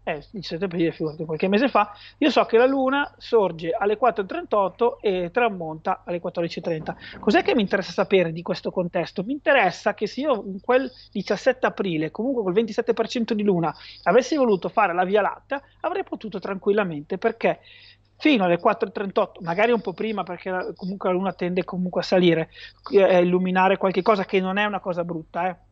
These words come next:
Il fatto che la luna delle volte, eh, eh, si presenti in alcune fotografie può essere curioso, perché ci illumina, se siamo in montagna, magari, eh, senza fare doppie esposizioni, triple, montaggi, assemblaggi, eh,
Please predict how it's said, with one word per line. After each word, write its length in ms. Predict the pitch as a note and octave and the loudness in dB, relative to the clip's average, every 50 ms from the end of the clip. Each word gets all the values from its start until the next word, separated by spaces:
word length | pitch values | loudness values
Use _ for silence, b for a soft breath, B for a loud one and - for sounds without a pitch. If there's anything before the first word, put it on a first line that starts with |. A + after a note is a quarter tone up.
| - G3+ | -12 -12
Il 80 | F3 E3 | -10 -4
fatto 260 | - G3+ G3+ - F#3+ | -4 -4 -4 -4 -8
che 100 | - F#3+ | -6 -4
la 60 | F3+ | -4
luna 220 | F#3 F#3+ G3+ G3 | -2 -2 -2 -2
delle 160 | F3+ F3+ F3 F3+ | 0 0 0 2
volte, 480 | F3+ G3+ G#3 G3 G3+ - G3 F3+ b b b b b b | 4 2 2 2 2 -2 -2 -2 b b b b b b
eh, 680 | - - F3+ F3+ F3+ F3 F3 F3 F3 F3 F3 F3 F3 E3+ F3 b b b b b b b | -6 -2 0 2 2 2 2 2 2 2 2 2 0 -2 -4 b b b b b b b
eh, 180 | - F3+ F3 F3+ G3 | -4 -4 -4 -2 -4
si 240 | F#3 - - A3+ G3+ | -6 -2 2 0 2
presenti 800 | - A3 G#3+ F#3+ E3+ F#3 G3+ A3 A#3 A3+ G#3+ - A#3 A#3 A#3+ A3+ | 4 4 4 4 6 6 6 4 4 2 -2 -4 -4 -4 -4 -2
in 40 | |
alcune 320 | G#3 F#3 E3+ - G3+ G3 G3+ | -4 -4 -6 -6 -8 -8 -8
fotografie 600 | - G3+ F#3 G3+ F#3+ G#3 G3 - - A3 A#3 A#3 | -8 -6 -6 -2 0 0 0 0 2 4 4 4
può 120 | A#3 G#3 F#3+ | 4 0 -4
essere 360 | - - - F#3+ F#3 F3+ - | -4 -4 -6 -6 -6 -6 -6
curioso, 460 | - G#3+ G#3 G3 F#3+ F#3+ F#3+ F#3+ G#3 | -6 -4 0 2 2 2 2 0 0
perché 220 | F#3 F#3 F3+ - F3 | -4 -6 -8 -8 -10
ci 160 | - - G3+ | -8 -6 -4
illumina, 580 | F#3+ F#3 F#3 F#3+ F#3 F#3+ F#3+ G3 G3 G3 G3 F3+ | -2 4 4 4 4 4 2 2 2 2 2 0
se 120 | F#3 E3+ | -4 -12
siamo 180 | D#3 F3+ F3+ F#3 | -10 -8 -6 -4
in 100 | F#3 F#3 | -4 -2
montagna, 720 | G3 G3+ F#3 - G3+ F3+ F3+ F#3 F#3 F#3 F#3+ G3 F#3+ F3+ | -2 -2 -2 2 2 2 4 2 0 0 2 2 2 2
magari, 460 | E3+ F3 F3+ E3+ F3 F#3 F#3 F#3 F#3 B B B B B B B | 0 0 2 2 4 6 4 4 2 B B B B B B B
eh, 160 | - F3+ F3 | -2 -2 -2
senza 300 | E3 - F#3+ F3 - F#3 | -2 -2 -6 -4 -4 -4
fare 260 | - - F3+ F3 F3 | 0 0 0 2 2
doppie 240 | E3+ F3+ F3 - F#3+ | 0 -2 -2 -2 -4
esposizioni, 640 | E3+ - - F3+ E3+ F3+ E3+ - G3 F#3 F3+ F3 - | -6 -4 -2 -2 -2 -2 0 2 2 2 2 2 0
triple, 360 | - F3+ F#3 F3 E3 F#3+ F3+ | 0 2 2 2 4 4 4
montaggi, 460 | F3 F3 F3 E3 - F3 F3 F3 F3 | 4 4 2 2 4 4 4 4 4
assemblaggi, 1040 | F#3 E3+ - F#3 F3 E3 F3 F3+ F3 F3 F3 E3+ E3 F3 F3 F3 F3 E3+ E3+ E3+ E3+ B B B B B B | 0 0 0 -2 -2 0 2 2 4 2 2 0 2 4 4 6 6 6 6 4 2 B B B B B B
eh, 1700 | - F#3 F3 E3+ E3+ E3+ E3+ E3+ E3+ E3+ E3 E3 E3 E3 E3 E3 E3 E3 E3 E3 - E4 D#4+ D#4+ D#3+ D#3+ D#3+ D#3+ E3 D#3+ D#3+ D#3+ D#3+ E3 | 0 2 4 4 6 6 4 4 4 4 4 4 4 2 2 2 2 2 2 2 2 2 0 0 0 0 0 0 -2 -2 -2 -4 -6 -8